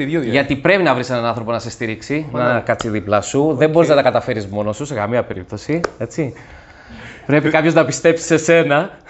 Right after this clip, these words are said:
Speaker 2: <laughs>
Speaker 1: Φίλε, και εγώ πιστεύω το ότι, ναι, μπορεί να λαλώ,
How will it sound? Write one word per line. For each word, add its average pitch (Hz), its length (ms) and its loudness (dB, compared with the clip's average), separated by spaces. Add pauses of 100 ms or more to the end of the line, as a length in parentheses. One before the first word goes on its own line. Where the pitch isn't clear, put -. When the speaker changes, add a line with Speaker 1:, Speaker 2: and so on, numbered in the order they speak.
Speaker 2:
<laughs> - 1300 -2
Speaker 1:
Φίλε, 170 180 2
και 175 80 -2
εγώ 170 120 0
πιστεύω 156 360 0
το 117 80 0
ότι, 117 160 -4
ναι, 135 220 -2
μπορεί 131 200 -4
να 135 40 4
λαλώ, 147 380 0